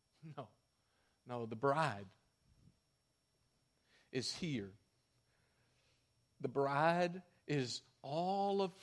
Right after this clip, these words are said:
Christianity. Ages past, present, and future, we are all there. And our eyes are totally focused on one, the groom.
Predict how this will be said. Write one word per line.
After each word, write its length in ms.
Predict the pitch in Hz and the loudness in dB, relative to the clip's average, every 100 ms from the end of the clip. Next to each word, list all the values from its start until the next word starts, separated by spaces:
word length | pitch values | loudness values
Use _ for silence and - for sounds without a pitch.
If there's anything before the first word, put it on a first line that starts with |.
| - _ _ - | -20 _ _ -10
Christianity. 580 | 180 - - 139 110 101 - - _ _ _ _ _ _ _ _ _ 135 | -8 -8 -6 -6 -6 -10 -18 -20 _ _ _ _ _ _ _ _ _ 0
Ages 560 | 175 202 202 170 123 - | 2 2 0 0 -2 -6
past, 640 | 175 190 214 214 208 - | 0 6 8 8 6 -2
present, 500 | - 202 202 175 196 | 0 4 4 2 0
and 160 | 147 135 | -2 -4
future, 640 | - 190 196 - 208 185 - - | -2 0 0 0 2 2 2 2
we 240 | 185 208 | 6 10
are 180 | 202 180 | 10 10
all 380 | 160 170 202 208 | 10 10 12 10
there. 220 | 196 180 - - | 10 8 6 -2
And 200 | 185 185 | 4 8
our 220 | 170 170 - | 12 12 10
eyes 600 | 175 220 240 254 254 240 - | 10 10 12 8 6 4 4
are 220 | 180 175 - | 8 8 6
totally 540 | - - 294 302 302 277 | -4 6 8 10 8 6
focused 720 | - 254 254 - 247 220 - - | 8 10 10 6 0 0 -2 2
on 440 | 214 214 214 214 | 6 6 6 4
one, 520 | 202 180 185 151 110 95 _ _ _ _ _ _ _ _ _ _ 117 | 0 2 4 4 2 -4 _ _ _ _ _ _ _ _ _ _ -12
the 60 | |
groom. 220 | 107 104 | -8 -8